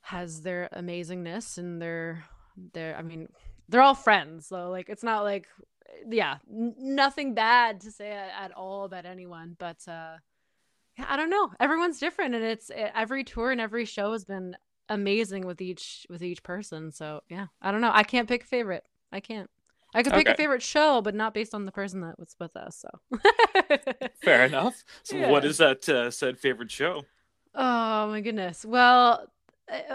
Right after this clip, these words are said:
Speaker 1: a fest-, I have to say it's a festival, and maybe not because of the show, so, um, <laughs> I lied to you a little bit. But we were playing this, uh, a festival, uh, the Gate to Settle s-,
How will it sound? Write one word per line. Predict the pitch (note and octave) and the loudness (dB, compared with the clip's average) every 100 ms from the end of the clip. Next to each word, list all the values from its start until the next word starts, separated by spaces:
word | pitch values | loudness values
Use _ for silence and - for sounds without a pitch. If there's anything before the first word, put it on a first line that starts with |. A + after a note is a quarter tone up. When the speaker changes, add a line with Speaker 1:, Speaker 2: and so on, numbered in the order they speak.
| D4 | -6
Speaker 1:
a | A#3+ | -8
fest-, | - - C#4 C#4 - | -8 -2 -2 -2 -8
I | G#3+ | -6
have | B3+ - | -8 -10
to | - | -14
say | - G#3 | -8 -8
it's | G3+ | -8
a | |
festival, | - - A3 G#3+ - E3 D#3+ E3+ B3+ - | -18 -8 -8 -8 -14 -14 -12 -12 -14 -12
and | G#3 G3+ G3+ G3 - - | -8 -6 -6 -8 -12 -6
maybe | A3+ C#4 E4 | -4 -2 -4
not | D4+ C4 A3 F#3+ | -4 -4 -4 -6
because | G#3+ - B3 G#3+ | -8 -6 -6 -8
of | F#3 | -10
the | F3 | -12
show, | - D3+ D3 E3 _ | -10 -10 -10 -12 _
so, | G3 - E3 D#3+ D#3+ D#3 | -12 -6 -4 -2 -4 -4
um, | F3 F3 | -6 -4
<laughs> | G3 - | -6 2
I | E4 D4+ D4+ A#3+ - G#3+ | 4 6 8 6 6 4
lied | G#3 G#3 F#3+ | 6 0 0
to | F3 | -6
you | E3+ | -8
a | |
little | E3+ E3 | -8 -8
bit. | D#3+ - _ - - | -10 -12 _ -20 -4
But | G#3 G3+ | -2 -2
we | A3+ | -4
were | A3+ A3+ | -4 -6
playing | A#3 A#3+ B3 | -4 -6 -6
this, | A#3+ - - | -8 -10 -8
uh, | G3 - | -8 -8
a | - | -12
festival, | - G#3 - - F3 E3+ - | -10 -10 -10 -12 -8 -8 -8
uh, | E3+ E3 D#3+ _ _ _ _ _ | -10 -10 -14 _ _ _ _ _
the | F3+ D#3+ | -14 -12
Gate | - G3+ G3+ - | -6 -4 -4 -8
to | - G3+ | -12 -12
Settle | - G3 F#3 E3+ D#3+ D#3+ | -4 -4 -2 -6 -8 -10
s-, | - - | -14 -20